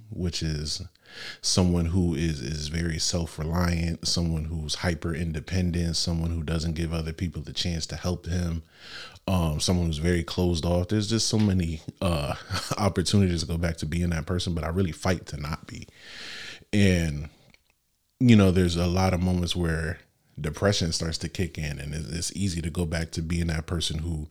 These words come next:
just sleeps all day or, or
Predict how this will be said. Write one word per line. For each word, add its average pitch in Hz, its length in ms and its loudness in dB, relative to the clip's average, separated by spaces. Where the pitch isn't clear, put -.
just 87 260 2
sleeps - 380 2
all 82 180 2
day 82 560 0
or, 76 580 -4
or - 300 -4